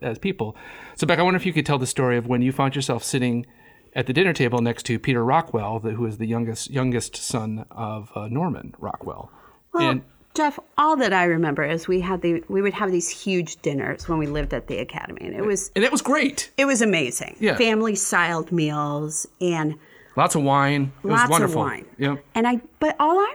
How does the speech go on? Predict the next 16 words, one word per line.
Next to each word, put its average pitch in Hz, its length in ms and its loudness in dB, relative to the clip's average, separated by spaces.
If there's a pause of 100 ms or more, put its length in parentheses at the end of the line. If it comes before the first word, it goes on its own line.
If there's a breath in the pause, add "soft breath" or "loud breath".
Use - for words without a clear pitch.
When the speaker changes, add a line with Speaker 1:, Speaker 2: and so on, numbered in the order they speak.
Speaker 2:
remember 220 340 4
was 214 240 0
trying 269 380 4
to 269 120 2
engage 214 420 2
with 220 140 0
him 170 300 0
like 180 160 -2
a 226 60 0
normal 185 580 2
person - 480 -2
Speaker 1:
Mm-hmm. 143 160 2
Speaker 2:
and 190 180 2
ask 170 320 0
him 226 100 2
questions. - 840 -4